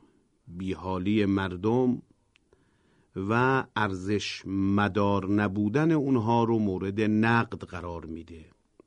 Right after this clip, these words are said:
این واقعیتی است که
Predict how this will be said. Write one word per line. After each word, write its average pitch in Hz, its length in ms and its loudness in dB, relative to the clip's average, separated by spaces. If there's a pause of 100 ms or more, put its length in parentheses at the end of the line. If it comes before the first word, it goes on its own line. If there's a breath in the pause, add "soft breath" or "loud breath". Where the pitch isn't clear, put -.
(1800 soft breath)
این 135 320 6 (380 loud breath)
واقعیتی 104 840 2
است - 240 -10
که 90 420 -6